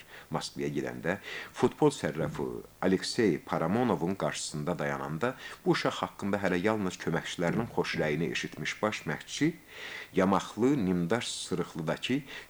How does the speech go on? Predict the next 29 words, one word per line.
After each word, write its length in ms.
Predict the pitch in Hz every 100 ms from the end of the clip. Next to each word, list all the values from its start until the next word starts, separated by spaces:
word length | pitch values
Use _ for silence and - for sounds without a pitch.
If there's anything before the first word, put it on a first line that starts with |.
| -
kobud 280 | 107 113 117 85
zumboğaz 480 | 87 85 82 110 -
çəkməli, 500 | 87 - 82 82 104
çəlimsiz 560 | - - 85 78 131 113
bakılı 340 | 80 - 117
balasını 500 | 101 78 - 107 143
ilk 240 | 131 139 -
növbədə 320 | 85 76 95 87
yeməkxanaya 560 | 76 - 69 76 104
aparıb 320 | 90 - 78 90
doyunca 340 | 82 95 107 80
yedirtməyi 560 | 71 71 - 71 71
tapşırmışdı. 640 | - - - 53 - - - - -
Dostlarının 640 | 131 127 - 143 151 160 127
banyaya 260 | 135 120
çağırdığı 640 | 92 98 90 87 85 95 98
bu 180 | 107
oğlanı 460 | 104 95 110 151 127 -
uğurlu 440 | 117 110 113 165
taleyi 680 | - 90 85 85 135 160 - -
eserinin 520 | 120 - 139 135 170
yeniyetmələr 640 | 120 120 120 113 127 131 143
yığması 440 | 107 92 95 -
tərkibində 680 | - 87 - - 117 180 175 - - -
aparıb 340 | 113 135 156
çıxarmışdı 560 | 156 - 110 127 143 113
Macaristanda 960 | 104 95 98 - - 95 95 120 147 -
adı 300 | 104 113 135
adına 300 | 101 -